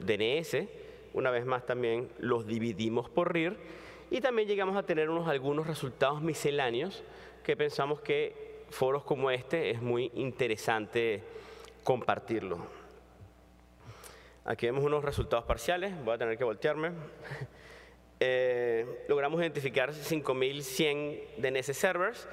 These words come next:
Este quizás en un momento fue, yo me sentía un poquito preocupado por este número, pero después de, de, de, de haber estado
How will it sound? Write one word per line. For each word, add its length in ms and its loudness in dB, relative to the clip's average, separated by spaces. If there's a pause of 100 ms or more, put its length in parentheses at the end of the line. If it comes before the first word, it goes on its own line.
(640)
Este 220 0
quizás 280 0
en 120 0
un 40 0
momento 460 0
fue, 560 2
yo 80 -2
me 80 0
sentía 300 0
un 60 -6
poquito 300 -2
preocupado 680 0
por 120 2
este 220 0
número, 400 0 (500)
pero 160 4
después 280 2
de, 180 2
de, 260 2
de, 260 0
de 100 2
haber 180 4
estado 680 2